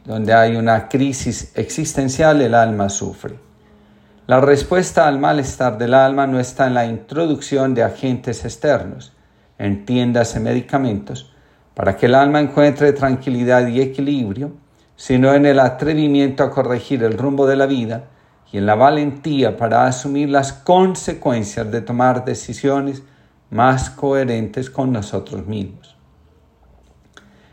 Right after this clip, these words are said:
En el artículo "¿Somos una sociedad enferma?" encontramos lo siguiente.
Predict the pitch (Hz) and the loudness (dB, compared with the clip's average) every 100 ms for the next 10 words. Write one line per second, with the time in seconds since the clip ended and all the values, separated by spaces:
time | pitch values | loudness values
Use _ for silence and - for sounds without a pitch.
0 | - 127 135 139 151 156 196 139 120 107 | -4 2 6 6 4 0 -4 -4 -4 -2
1 | 107 - - 127 131 151 160 151 151 - | -4 -6 -6 0 2 2 2 2 0 0
2 | 160 156 - 107 104 107 - 160 160 - | -2 -2 -4 -2 0 -2 -8 -10 -8 -6
3 | 95 98 160 202 - _ _ _ _ _ | -6 -4 -8 -10 -18 _ _ _ _ _
4 | - 131 135 165 160 139 123 120 117 107 | -6 -2 2 2 4 2 2 0 -2 -4
5 | - - 90 87 - | -4 -8 -8 -10 -16